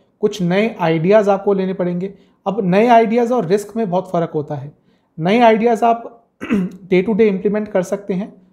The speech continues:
without any risk, तो इसके ऊपर थोड़ा ध्यान दीजिएगा। जब अपने कस्टमर से, अपने क्लाइंट से, अपने पार्टनर से बात करेंगे, तो आपको बहुत ही ज़्यादा सौम्यता रखनी पड़ेगी, सो-, अ, specially,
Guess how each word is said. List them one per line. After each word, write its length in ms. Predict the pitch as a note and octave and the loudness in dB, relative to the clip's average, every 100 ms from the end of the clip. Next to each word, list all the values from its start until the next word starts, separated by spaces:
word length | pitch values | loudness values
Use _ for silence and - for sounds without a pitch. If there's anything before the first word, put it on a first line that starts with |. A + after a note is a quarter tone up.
| _ F3 | _ -2
without 280 | F3 F#3 F3 | 2 2 0
any 240 | D#3 D3 | -2 -4
risk, 160 | C#3 - - | -8 -8 -6
तो 160 | G3+ | -2
इसके 280 | G#3+ G3+ - | -4 -4 0
ऊपर 200 | A3 A3+ | 0 0
थोड़ा 240 | G#3+ G3 G3 | -2 2 2
ध्यान 240 | F3 F3 | 2 -2
दीजिएगा। 400 | F3+ E3 E3+ F3 F3+ _ _ _ _ _ _ _ _ _ _ _ D#3 | -2 -2 -4 -6 -12 _ _ _ _ _ _ _ _ _ _ _ 2
जब 180 | G3+ | 4
अपने 280 | A3 A3 A#3 | 4 2 -2
कस्टमर 460 | B3 F#3 - G#3 G#3 | -2 -4 -2 -2 -2
से, 180 | G3+ G3 | -2 -4
अपने 200 | G3 G3 | -4 -4
क्लाइंट 400 | F#3 F3 F#3 F3+ | -2 -2 -2 -4
से, 100 | F#3 | -4
अपने 180 | F#3+ | -4
पार्टनर 400 | F#3+ - G#3+ F#3+ | -4 -2 -2 -4
से 180 | F#3+ G3+ | -2 -2
बात 260 | E3+ E3 D#3+ | 0 0 0
करेंगे, 340 | F#3 F3 F3+ G#3+ - _ _ - | -4 -4 -6 -8 -16 _ _ -2
तो 60 | |
आपको 280 | F3 F3 G#3+ | -2 0 0
बहुत 280 | E3+ E3 F#3 | 0 -2 -2
ही 60 | G3+ | 0
ज़्यादा 240 | F#3 G3+ | 0 0
सौम्यता 500 | G3+ E3+ D#3+ F3+ G#3 | 0 -2 0 0 0
रखनी 280 | G3+ G3 G3 | 0 -2 -2
पड़ेगी, 320 | F#3+ F3+ G#3+ | 0 0 -4
सो-, 260 | A3+ - G3+ | -6 -8 -4
अ, 140 | E3 | -4
specially, 640 | D#3 - - F3 A3 G#3 | -6 -12 -6 0 2 0